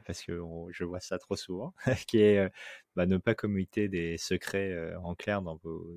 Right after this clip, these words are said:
dans vos repos, hein. Il y a, il y a plein de méthodes, euh, euh, pour, euh, pour, euh, pour ne pas avoir à faire ça, euh, ou, euh, enfin, ou committer des choses qui sont chiffrées, et cetera. Euh, c'est ce qui arrive,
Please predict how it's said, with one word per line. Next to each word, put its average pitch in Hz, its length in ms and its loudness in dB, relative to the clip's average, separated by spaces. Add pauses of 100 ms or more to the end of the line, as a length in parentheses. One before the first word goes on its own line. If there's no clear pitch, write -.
dans 87 120 -4
vos 85 140 0
repos, 104 400 -4
hein. - 100 -10
Il 110 80 -10
y 90 60 -2
a, 85 160 0
il 82 80 -4
y 82 60 -2
a 85 80 0
plein 110 220 2
de 95 140 0
méthodes, 92 520 -2
euh, 82 220 -6 (680)
euh, 80 360 0
pour, 85 260 -2
euh, 76 200 -2 (340)
pour, - 300 -14
euh, 55 280 -10 (360)
pour - 160 -10
ne 71 100 -10
pas 101 220 2
avoir 85 240 0
à 80 60 -4
faire - 200 -8
ça, - 280 -6 (440)
euh, 85 600 0
ou, 98 220 6
euh, 80 540 0
enfin, 80 260 -8
ou 85 240 -6
committer 98 420 2
des 87 120 -2
choses 95 320 -4
qui - 100 -14
sont - 200 -10
chiffrées, 90 640 -4
et - 120 -14
cetera. - 340 -10 (1040)
Euh, 113 60 -6 (220)
c'est 101 240 -2
ce - 120 -6
qui - 160 -2
arrive, 87 400 0